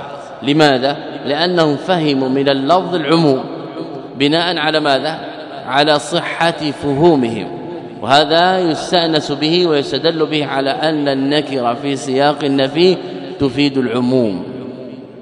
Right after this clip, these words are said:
صحيح؟ النكرة في سياق النفي نحن نقول تفيد العموم لغة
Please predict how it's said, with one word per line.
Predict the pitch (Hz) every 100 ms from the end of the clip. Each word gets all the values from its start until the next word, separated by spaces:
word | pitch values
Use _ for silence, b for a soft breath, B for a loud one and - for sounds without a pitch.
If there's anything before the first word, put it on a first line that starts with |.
| - -
صحيح؟ | - 113 123 147 165 - - - - -
النكرة | 120 135 156 147 131 120
في | 139 143
سياق | 135 147 165 151
النفي | 139 139 151 160
نحن | 139
نقول | 139 156 143
تفيد | 147 156 147
العموم | 131 156 156 131
لغة | 170 190 190 190 208